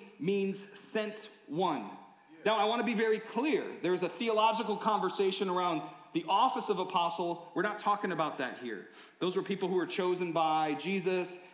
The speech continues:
Speaker 1: to be the first disciples, to take the gospel into new areas. But, but the pioneering function of the church means somewhere, somehow, in the,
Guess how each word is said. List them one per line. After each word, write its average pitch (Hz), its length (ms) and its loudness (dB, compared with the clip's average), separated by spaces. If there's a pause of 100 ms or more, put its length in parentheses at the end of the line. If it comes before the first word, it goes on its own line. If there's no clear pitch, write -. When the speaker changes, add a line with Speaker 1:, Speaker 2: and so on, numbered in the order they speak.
Speaker 1:
to - 80 -8
be 160 80 4
the 147 80 0
first - 280 -2
disciples, 185 580 -2
to - 80 -8
take 156 260 -4
the 147 300 -4
gospel 156 400 -2
into 139 160 -8
new 147 160 0
areas. 170 560 -2 (260)
But, 196 220 -2 (200)
but 202 380 -2
the 185 120 0
pioneering 214 680 0 (220)
function 247 580 0
of 156 160 -2
the 143 60 -2
church - 580 -4 (460)
means 208 340 0 (180)
somewhere, 240 840 2 (100)
somehow, 190 920 0
in 180 160 0
the, 170 240 2